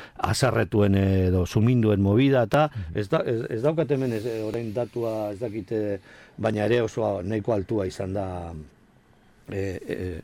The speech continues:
Speaker 1: estatu mailan, ez da, Espainia, Espainia mailan,
Speaker 2: Mhm.
Speaker 1: eta Hego Euskal Herrian, ba, ze-, gainera hori, hemen, eh, hori P N V versus, eh, Amaiur, eh, eh, hori beste <laughs> bozeo lehiaketa hori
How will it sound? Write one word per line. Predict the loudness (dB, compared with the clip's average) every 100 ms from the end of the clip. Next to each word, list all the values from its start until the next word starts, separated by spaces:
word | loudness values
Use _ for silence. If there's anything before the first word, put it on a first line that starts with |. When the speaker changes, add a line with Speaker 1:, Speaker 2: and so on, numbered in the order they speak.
| -8
Speaker 1:
estatu | -2 0 2
mailan, | 2 4 4 2
ez | 2
da, | 0
Espainia, | 2 4 4 2 0 -12 -6
Espainia | 0 4 4 4
mailan, | 4 2 0 -10
Speaker 2:
Mhm. | -6
Speaker 1:
eta | 0 2 2
Hego | 4 4
Euskal | 2 2 2
Herrian, | 4 4 4
ba, | 2
ze-, | 0 -4 -2
gainera | 0 4 4 4 4
hori, | 4 4 0
hemen, | -2 2 4 6
eh, | 6 4 2 0 -10 -20 -14 0
hori | 2 2 0 _ -2
P | 2
N | 4 6
V | 4 4
versus, | 2 2 0 2 2
eh, | 4 4
Amaiur, | 2 2 4 4 4 2 -4 -16 -16 -2
eh, | 2 4 6 6 6 6 4 2 2
eh, | 2 4 6 4 4
hori | 4 4 2 0
beste | -2 -2 2 2 4 2 2 0
<laughs> | 0 -2 -4 0
bozeo | 2 2 4 4 4 4
lehiaketa | 6 4 4 2 4
hori | 4 4